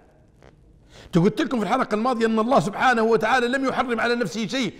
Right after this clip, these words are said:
إلا الظلم، فقال الباري عز وجل: "يا عبادي إني حرمت الظلم على نفسي وجعلته بينكم حرام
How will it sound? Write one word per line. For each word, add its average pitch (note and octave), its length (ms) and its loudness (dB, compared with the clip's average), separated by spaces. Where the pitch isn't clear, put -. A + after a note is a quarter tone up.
إلا B3+ 200 2
الظلم، E3+ 260 -2
فقال A3 340 4
الباري G3 300 0
عز E3 160 -2
وجل: G3 460 0
"يا F#3 100 6
عبادي F#3 400 2
إني F3 140 -8
حرمت F3 320 -4
الظلم F3+ 320 -2
على F3+ 200 -2
نفسي F#3+ 260 -2
وجعلته F3+ 440 0
بينكم G3 380 -2
حرام G#3 320 0